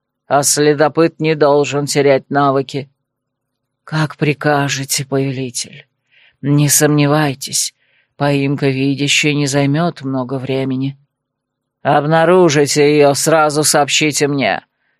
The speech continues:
Хочу сам сломать шею этому мерзкому отродью дрожайшей соправительницы.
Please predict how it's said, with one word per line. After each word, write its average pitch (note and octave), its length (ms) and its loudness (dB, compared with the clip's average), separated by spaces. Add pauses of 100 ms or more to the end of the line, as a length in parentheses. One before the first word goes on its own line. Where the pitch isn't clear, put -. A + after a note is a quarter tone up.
Хочу D#3+ 400 2
сам E3 480 0
сломать C#3+ 540 0
шею C#3+ 460 4
этому D3 300 0
мерзкому D3 800 0
отродью D3 840 0 (260)
дрожайшей D3+ 920 0
соправительницы. C3 1300 -2